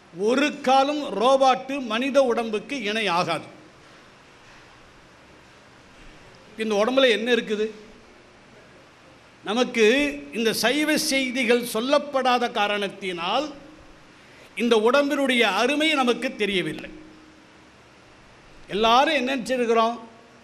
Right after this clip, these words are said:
உடம்புனா தோல், சதை, நரம்பு, எலும்பு, இதை வச்சுக்கிட்டு உலகத்துல எவ்வளவோ சுகம் இருக்குது, சுகத்தெல்லாம் அனுபவிச்சுக்கிட்டே இருக்கணும். ஒரு பழமொழி சொல்றாங்களே,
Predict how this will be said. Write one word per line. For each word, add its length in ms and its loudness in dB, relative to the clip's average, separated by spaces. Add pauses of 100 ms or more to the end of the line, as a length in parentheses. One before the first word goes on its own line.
(320)
உடம்புனா 580 0
தோல், 560 -2 (100)
சதை, 520 0
நரம்பு, 600 0
எலும்பு, 720 0 (1120)
இதை 180 2
வச்சுக்கிட்டு 680 -2
உலகத்துல 420 -2
எவ்வளவோ 400 2
சுகம் 380 -4
இருக்குது, 560 -4 (720)
சுகத்தெல்லாம் 560 2
அனுபவிச்சுக்கிட்டே 520 -4
இருக்கணும். 600 -2 (760)
ஒரு 160 -2
பழமொழி 400 0
சொல்றாங்களே, 680 0